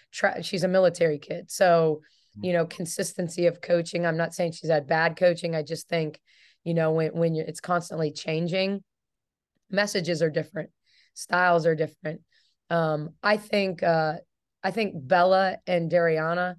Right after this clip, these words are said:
Speaker 1: are both gonna play, and they're both gonna play significant minutes, sometimes some games more than others.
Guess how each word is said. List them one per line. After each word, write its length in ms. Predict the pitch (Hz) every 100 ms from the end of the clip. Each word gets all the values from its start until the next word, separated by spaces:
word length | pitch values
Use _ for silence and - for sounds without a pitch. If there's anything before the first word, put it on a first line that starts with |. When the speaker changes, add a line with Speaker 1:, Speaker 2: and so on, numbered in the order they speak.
| _ _ _
Speaker 1:
are 80 | 185
both 240 | 175 170 170
gonna 160 | 170
play, 400 | 165 175 175 165 _ _
and 120 | 185
they're 80 | 185
both 240 | 170 170 180
gonna 140 | 175
play 220 | 170 170
significant 600 | 165 175 170 165 165 175
minutes, 340 | 175 165 170 -
sometimes 680 | - 185 180 180 175 165 _ _ -
some 260 | - 180
games 300 | 175 180 165
more 160 | 170 170
than 160 | 165 165
others. 420 | 160 151 147